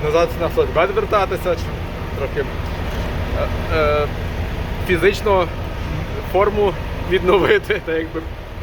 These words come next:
не знаю, треба просто якоюсь фізкультурою займатися і так далі. Щось таке. Я вже з цього тижня навіть змінив свій раціон, забрав все солодке, ну, зменшив набагато порцій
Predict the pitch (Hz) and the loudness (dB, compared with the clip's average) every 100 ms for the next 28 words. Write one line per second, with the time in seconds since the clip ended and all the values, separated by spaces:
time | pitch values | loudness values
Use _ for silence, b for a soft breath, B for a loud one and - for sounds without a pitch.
0 | - - - - 156 147 123 - 151 135 | -8 -8 -6 -4 -2 0 0 0 0 0
1 | 156 156 147 151 139 - 160 156 156 127 | 0 0 2 2 0 -2 -2 0 2 2
2 | 113 117 110 107 120 107 107 107 - - | 0 0 -2 -2 -2 -2 -2 -2 -2 -2
3 | 143 135 135 143 135 127 - - - - | -2 -2 -2 2 2 0 -2 -2 -4 -2
4 | - - - - - - - - - - | -2 -2 -4 -4 -4 -2 -2 -2 -2 2
5 | 151 143 143 - 175 156 175 143 156 156 | 2 2 0 2 2 4 2 0 2 2
6 | 147 139 - - - - - - 160 170 | 2 0 -4 -4 -4 -4 -4 -2 2 2
7 | 160 - 156 151 - 165 196 196 151 - | 2 2 4 4 2 2 2 2 0 -4
8 | - - - - - - 156 165 165 - | -4 -4 -4 -4 -4 -2 0 4 4 2
9 | 151 139 160 151 165 - 160 147 147 143 | 0 0 0 2 0 0 0 0 2 2
10 | 139 135 131 127 123 131 117 - - - | 2 2 2 0 0 0 -2 -2 -2 -2
11 | - - - - - - - - - - | -2 -4 -4 -4 -4 -2 -2 -2 -2 -2
12 | - - - 147 180 190 180 180 160 156 | -2 -2 0 0 2 2 0 -4 -2 -2
13 | 156 165 160 151 175 165 | 0 0 -2 -2 -2 -2